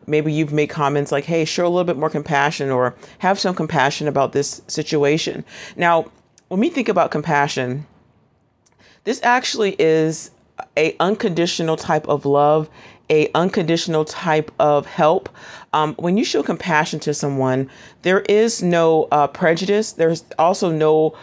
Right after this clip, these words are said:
no type of formalities to it. Um, having compassion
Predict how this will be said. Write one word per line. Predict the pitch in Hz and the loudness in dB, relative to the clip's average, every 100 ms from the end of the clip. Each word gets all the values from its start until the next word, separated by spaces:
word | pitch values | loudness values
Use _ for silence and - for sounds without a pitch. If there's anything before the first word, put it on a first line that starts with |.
| - - | -14 -2
no | 170 | 0
type | 185 - 185 180 - | 0 -2 0 0 0
of | - 151 151 147 - - | 2 4 2 -2 -14 -4
formalities | 175 156 147 156 151 151 | 0 2 4 4 2 -2
to | - 160 147 | -4 0 2
it. | 147 - - - | 0 -4 -20 -6
Um, | - 151 143 143 - 170 | 0 2 2 -2 -10 -4
having | 208 247 247 | 0 0 0
compassion | 240 - 151 160 156 | -2 0 0 0 -2